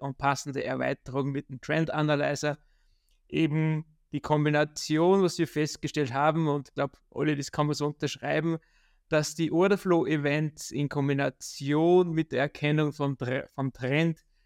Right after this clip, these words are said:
viel mehr, äh, Sinn machen, als wenn man die Events, ähm, jedes gleich bewertet oder beurteilt.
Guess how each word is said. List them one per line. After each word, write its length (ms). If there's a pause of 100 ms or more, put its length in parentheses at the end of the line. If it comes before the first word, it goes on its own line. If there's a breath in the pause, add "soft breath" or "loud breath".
(120)
viel 280
mehr, 460
äh, 260
Sinn 300
machen, 400 (300)
als 280
wenn 140
man 160
die 280 (340)
Events, 640 (100)
ähm, 540 (140)
jedes 480
gleich 480
bewertet 540
oder 180
beurteilt. 760